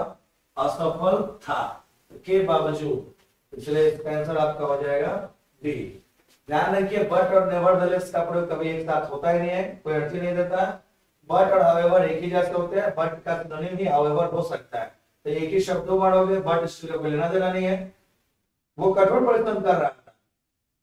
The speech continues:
लेकिन वो असफल था, हिंदी देखिए दो अर्थ है, वो कठोर परिश्रम कर रहा था लेकिन वो असफल था,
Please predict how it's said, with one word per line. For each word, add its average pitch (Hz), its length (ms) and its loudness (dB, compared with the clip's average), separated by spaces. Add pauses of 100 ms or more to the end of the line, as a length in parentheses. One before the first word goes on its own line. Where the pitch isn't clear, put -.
(100)
लेकिन 180 240 -4
वो 196 100 0
असफल 190 420 4
था, - 220 -8 (340)
हिंदी 196 260 -4
देखिए 196 260 0
दो 170 120 -2
अर्थ 127 400 -6
है, - 60 -20 (680)
वो 170 160 4
कठोर 220 300 2
परिश्रम 220 340 -2
कर 214 180 -10
रहा 214 240 0
था 254 220 0 (200)
लेकिन 175 240 -2
वो 185 100 0
असफल 170 480 -2
था, - 140 -20